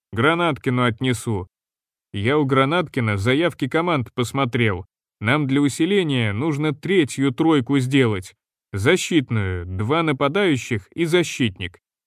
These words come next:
Вот, я нападающих выписал. И отдаю Короткову листок. А третьим Виктора Тихонова. Третья тройка, даже играя меньше первых,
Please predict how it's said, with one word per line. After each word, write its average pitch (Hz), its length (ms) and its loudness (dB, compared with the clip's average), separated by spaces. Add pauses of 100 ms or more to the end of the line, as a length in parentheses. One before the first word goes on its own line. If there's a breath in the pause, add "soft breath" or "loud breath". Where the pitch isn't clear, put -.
(120)
Вот, 117 460 0
я 104 280 0
нападающих 160 720 0
выписал. 117 640 0 (480)
И 135 120 2
отдаю 160 500 4
Короткову 135 600 2
листок. 120 560 -2 (920)
А 104 120 -2
третьим 175 800 0
Виктора 151 600 2
Тихонова. 113 840 0 (560)
Третья 139 540 2
тройка, 147 580 0
даже 143 460 0
играя 139 440 2
меньше 147 440 0
первых, 127 580 0